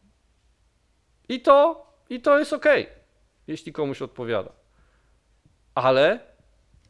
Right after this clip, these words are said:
ani jedno, ani drugie nie może być powodem do tego, żebym ja po prostu wyobrażał sobie, poświęcał swoją energię, że ja coś po prostu tutaj będę miał większą kontrolę nad tym. Nie.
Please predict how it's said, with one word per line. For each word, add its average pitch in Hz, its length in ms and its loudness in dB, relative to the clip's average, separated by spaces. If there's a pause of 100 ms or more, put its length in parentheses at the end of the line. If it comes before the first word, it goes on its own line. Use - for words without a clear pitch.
(400)
ani 175 280 -4
jedno, 175 320 -2
ani 165 220 -4
drugie 127 420 -6
nie 131 140 -10
może 143 240 -8
być 139 160 -16
powodem 135 640 -10
do 123 180 -10
tego, 131 320 -10
żebym 123 320 -12
ja 127 180 -4
po 135 140 -20
prostu 127 540 -14
wyobrażał 127 640 -4
sobie, 104 520 -12 (520)
poświęcał 151 540 -6
swoją 120 340 -8
energię, 117 520 -8 (280)
że 127 200 -8
ja 135 260 0
coś 147 340 -6
po 123 140 -14
prostu 120 460 -12 (360)
tutaj 123 380 -8 (440)
będę 123 280 -6
miał 123 180 -2
większą 123 360 -10
kontrolę 117 500 -6
nad - 240 -12
tym. - 120 -20 (1400)
Nie. 185 260 -8